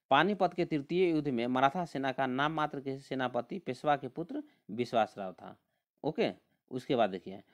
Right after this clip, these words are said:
आ, उसका नेतृत्व कौन कर रहा था? तो जो सदाशिव राव भाऊ थे, वो कर रहा था, सदाशिव। तो क्या है कि जब हम आधुनिक भारत पढ़ाएंगे, तो उसमें भी आपको बताएंगे। जैसे में देखिए, आप जिस तरह मैं इतिहास पढ़ा रहा हूँ,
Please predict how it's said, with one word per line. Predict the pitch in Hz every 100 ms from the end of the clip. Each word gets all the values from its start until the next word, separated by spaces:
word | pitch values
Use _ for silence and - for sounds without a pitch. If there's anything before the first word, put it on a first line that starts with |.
| _
आ, | 98
उसका | 107 135 - 143
नेतृत्व | - 131 127 165 170
कौन | 185 160
कर | 147
रहा | 139
था? | 139 220 302 _ -
तो |
जो | 107 147
सदाशिव | - 127 143 139 - 160 175
राव | 123 127
भाऊ | 113 113
थे, | 110 - 285
वो | -
कर | 107 - 98
रहा | 117
था, | -
सदाशिव। | 117 120 117 101 98 - _ _
तो | 104
क्या | 139
है | 139
कि | 147 143
जब | 139 143
हम | 147 135 -
आधुनिक | 110 143 202
भारत | 151 131
पढ़ाएंगे, | 113 117 113 123
तो | 139
उसमें | 120 135 127
भी | 123
आपको | 113 113
बताएंगे। | 113 110 107 107
जैसे | 120 120
में | 123
देखिए, | 120 110
आप | 95 104 113 - -
जिस | 120 -
तरह | 156 147
मैं | 151 151 143 - -
इतिहास | 120 135 147 -
पढ़ा | 135 143
रहा | 143 143
हूँ, | 156